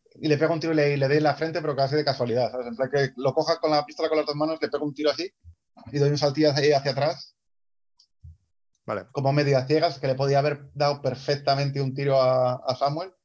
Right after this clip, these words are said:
Speaker 1: Y, y
Speaker 2: Vale.
Speaker 1: me lo cargo. ¿Cómo
Speaker 2: El,
Speaker 1: es lo de la
Speaker 2: el,
Speaker 1: tirada?
Speaker 2: el tío se queda
Speaker 1: Tirada
Speaker 2: así
Speaker 1: de
Speaker 2: como
Speaker 1: combate.
Speaker 2: sorprendido, así cierra los ojos, así como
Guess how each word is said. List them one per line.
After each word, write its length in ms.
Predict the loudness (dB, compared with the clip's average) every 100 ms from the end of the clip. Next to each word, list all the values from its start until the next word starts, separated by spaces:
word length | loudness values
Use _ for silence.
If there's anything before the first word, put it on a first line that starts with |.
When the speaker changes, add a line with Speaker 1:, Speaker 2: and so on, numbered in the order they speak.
| _ _ _ _ _ _ _ _ _ _ _ _ _ _ _ _ -10
Speaker 1:
Y, 300 | -2 0 0
y 40 |
Speaker 2:
Vale. 220 | -2 -2
Speaker 1:
me 140 | 2 2
lo 80 | 2
cargo. 300 | 0 -2 -8 -14
¿Cómo 0 | -4
Speaker 2:
El, 100 | 0
Speaker 1:
es 60 | 2
lo 80 | 2
de 160 | 2 4
la 60 |
Speaker 2:
el, 40 | 4
Speaker 1:
tirada? 340 | 4 4 2 -6 -4 -2
Speaker 2:
el 120 | 2
tío 140 | 4
se 80 | 4
queda 20 | 4
Speaker 1:
Tirada 40 | 4
Speaker 2:
así 60 | 4
Speaker 1:
de 40 |
Speaker 2:
como 100 | 4
Speaker 1:
combate. 100 | 4
Speaker 2:
sorprendido, 680 | 4 2 2 4 4 4 2
así 200 | 0 -2
cierra 240 | 0 2
los 180 | 2 0
ojos, 200 | -4 -6
así 140 | -6 -4
como 500 | 0 2 2 0